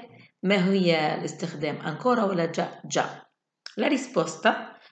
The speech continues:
هنا أجبنا بسي. La risposta يعني الإجابة. سي. سي، ho già mangiato una.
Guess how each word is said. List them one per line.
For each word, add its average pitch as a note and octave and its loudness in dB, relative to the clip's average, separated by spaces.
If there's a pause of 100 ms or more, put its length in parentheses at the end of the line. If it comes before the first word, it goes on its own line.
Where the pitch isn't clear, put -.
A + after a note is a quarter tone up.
(160)
هنا G#3 4
أجبنا A3 2
بسي. - -6 (360)
La - -4
risposta D3+ -6
يعني E3+ -4
الإجابة. D3+ -4 (360)
سي. - -6 (240)
سي، - -2 (120)
ho - 4
già - 2
mangiato D#3 -2
una. D3+ -2